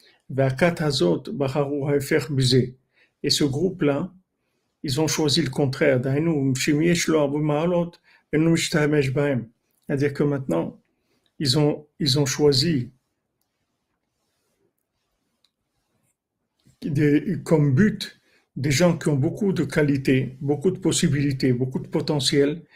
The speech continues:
mais ils n'utilisent pas ça. Il a dit, voilà, il a un shefa mezonot arbe, venon izon mi me-, mezonot shel bnei, shel bnei she'er bnei adam. C'est-à-dire, il a beaucoup, mais il l'utilise pas. Il l'utilise pas. C'est-à-dire que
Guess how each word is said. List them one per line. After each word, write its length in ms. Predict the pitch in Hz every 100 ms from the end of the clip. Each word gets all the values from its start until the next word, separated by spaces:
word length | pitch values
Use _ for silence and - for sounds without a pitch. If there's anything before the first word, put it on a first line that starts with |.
| - - _
mais 140 | 147 135
ils 80 |
n'utilisent 400 | 156 - 180 175
pas 200 | - 185
ça. 340 | 180 143 123 - _ _ _ -
Il 100 | 143
a 60 |
dit, 100 | 143
voilà, 480 | 160 170 175 - - _ _ _ -
il 140 | 143 151
a 80 |
un 40 | 165
shefa 400 | - 180 180 160
mezonot 540 | 151 135 143 139 131 147
arbe, 480 | 131 120 135 131 - _ _
venon 380 | 127 160 190 196
izon 280 | 185 143 170
mi 140 | 170
me-, 260 | 165 165 156
mezonot 540 | 160 151 151 165 160
shel 160 | - 147
bnei, 380 | 135 156 147 139 - - -
shel 220 | - 156
bnei 240 | 135 151 156
she'er 280 | - 151 139
bnei 180 | 143 143
adam. 340 | 139 131 123
C'est-à-dire, 280 | - 156 151
il 100 | 147
a 60 |
beaucoup, 520 | 139 185 180 170 180 - _ _ _ -
mais 100 | 160
il 80 | 170
l'utilise 440 | 180 208 190 180
pas. 300 | - 202 - - - _ _ _ _ _ _ - - _ -
Il 100 | 143
l'utilise 440 | 151 151 151 151 -
pas. 280 | 160 147 127 _ _ _ _ _ _ _ _ _ _ -
C'est-à-dire 280 | 151 160
que 360 | - 156 151